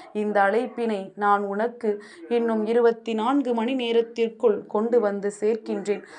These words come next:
மன மகிழ்ச்சியோடு இரு என் பிள்ளை. மனம் எப்பொழுதும் தான் எண்ணிய விஷயத்தில்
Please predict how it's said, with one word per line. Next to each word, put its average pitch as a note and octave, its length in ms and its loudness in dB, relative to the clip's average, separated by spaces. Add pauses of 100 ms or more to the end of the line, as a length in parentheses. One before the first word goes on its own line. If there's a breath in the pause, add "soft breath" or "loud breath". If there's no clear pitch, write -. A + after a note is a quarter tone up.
(160 loud breath)
மன G#3 280 2
மகிழ்ச்சியோடு A3+ 880 0
இரு G#3 180 0 (340 loud breath)
என் A3+ 220 4
பிள்ளை. C#4 340 2 (260)
மனம் G#3 340 -2 (220)
எப்பொழுதும் G#3+ 680 0 (180)
தான் G#3+ 280 4
எண்ணிய A#3 420 -2
விஷயத்தில் G#3+ 680 -2